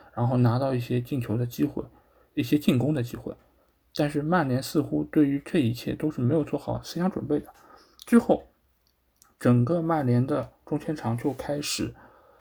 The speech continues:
继续高压，他们急着要把比分扳回来。这个时候我们也看到索尔斯克亚没有再坐在座位上，而是来到了场地下面，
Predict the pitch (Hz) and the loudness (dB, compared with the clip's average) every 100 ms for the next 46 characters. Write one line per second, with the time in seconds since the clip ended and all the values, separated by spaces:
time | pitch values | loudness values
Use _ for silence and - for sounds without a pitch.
0 | _ - 190 156 - - 127 120 123 - | _ -4 0 0 2 6 6 6 0 -6
1 | - 156 156 - _ _ _ _ - 120 | -6 -4 -4 -6 _ _ _ _ -6 0
2 | 135 185 170 143 123 135 - 117 123 160 | 2 2 4 2 0 -4 -4 -6 -4 0
3 | 160 135 113 - 214 175 156 156 - - | 0 0 -2 4 4 6 2 0 -2 -4
4 | 151 143 151 143 127 123 151 131 - - | -2 0 -2 -2 -2 -2 -2 -2 -4 -4
5 | 135 123 - - - 127 151 139 143 123 | -4 -4 -8 -20 -6 2 2 2 0 2
6 | 143 131 120 156 139 117 120 - _ _ | 2 2 4 4 6 4 0 -8 _ _
7 | 117 120 139 123 127 156 147 135 110 110 | 0 0 2 2 4 4 2 0 -2 -2
8 | 131 - 120 110 | -2 0 2 2